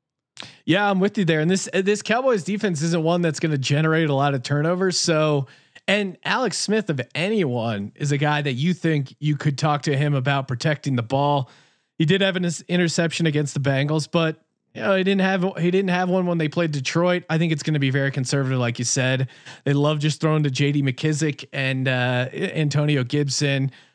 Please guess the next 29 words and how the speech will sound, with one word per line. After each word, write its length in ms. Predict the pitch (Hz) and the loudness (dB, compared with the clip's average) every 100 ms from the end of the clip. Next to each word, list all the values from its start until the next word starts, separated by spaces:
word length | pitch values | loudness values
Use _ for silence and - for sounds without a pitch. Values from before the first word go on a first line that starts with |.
| - | -4
They 80 | 143 | 0
like 260 | 151 135 180 | 0 -2 -4
running 380 | 147 170 180 175 | 0 2 2 2
Antonio 420 | 170 170 165 160 | 2 2 2 2
Gibson 280 | 156 151 160 | 0 0 0
near 160 | 143 120 | 0 0
the 80 | |
goal 240 | 113 147 151 | 0 2 2
line. 240 | 147 147 | 2 0
So 300 | 139 135 123 | -2 -2 0
I, 180 | 117 156 - | -2 -4 -2
I 120 | 151 | -4
think 260 | - 240 - | -2 -4 -2
that's 260 | 147 - | -2 -2
gonna 220 | 165 156 | -2 0
be 160 | 143 139 | 2 0
a 80 | 127 | 0
very, 580 | 135 147 151 147 135 - _ _ _ _ _ _ | 0 0 2 2 0 -4 _ _ _ _ _ _
very 220 | 175 185 | 0 0
safe 480 | 151 - 170 160 - | 0 0 0 0 0
game 260 | 156 151 143 | 0 0 0
for 160 | 143 | 0
Alex 260 | 139 135 131 | 0 0 -2
Smith. 280 | 151 131 170 | -2 0 0
And, 100 | 190 | 0
and 160 | 175 | 0
the 60 | 180 | -2
Cowboys 460 | - 226 233 165 143 | -2 0 0 0 -2
just, 260 | 175 - | -4 -6